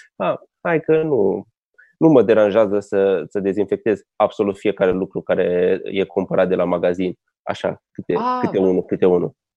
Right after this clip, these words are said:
Speaker 2: Uite, asta, asta e o chestie, eu am impresia că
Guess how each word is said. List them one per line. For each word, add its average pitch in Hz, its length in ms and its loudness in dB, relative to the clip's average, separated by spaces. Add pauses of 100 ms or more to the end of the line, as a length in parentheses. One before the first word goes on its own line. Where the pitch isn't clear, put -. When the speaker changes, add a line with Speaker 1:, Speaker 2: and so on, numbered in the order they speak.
Speaker 2:
Uite, 214 240 -8
asta, 196 600 -4
asta 180 200 -6
e 226 60 -2
o 220 60 -2
chestie, 208 680 -10
eu 156 180 -8
am 202 100 -8
impresia 208 420 -10
că 185 300 -10